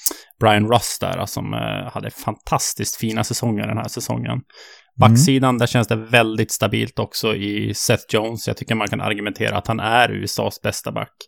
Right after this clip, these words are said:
Speaker 1: Vi har den unga Anthony DeAngelo som har en fin, fin offensiv uppsida. Eh, och sen har vi två otroligt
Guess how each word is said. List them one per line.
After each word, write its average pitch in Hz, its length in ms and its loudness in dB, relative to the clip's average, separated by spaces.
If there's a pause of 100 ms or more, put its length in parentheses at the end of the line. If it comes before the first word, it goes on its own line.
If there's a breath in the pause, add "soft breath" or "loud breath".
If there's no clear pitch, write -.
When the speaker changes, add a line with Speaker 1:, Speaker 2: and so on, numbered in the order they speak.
(380 loud breath)
Speaker 1:
Vi 117 80 0
har 113 160 4
den 113 200 -2
unga 113 440 4
Anthony 117 480 0
DeAngelo 107 540 2
som 107 180 -4
har 101 120 0
en 107 100 -2
fin, 113 320 -2
fin 113 280 0
offensiv 107 460 -2
uppsida. 110 580 -2 (640 loud breath)
Eh, 104 280 2
och 110 80 0
sen 117 140 0
har 110 140 4
vi 107 160 2 (120)
två 110 80 2
otroligt 113 880 0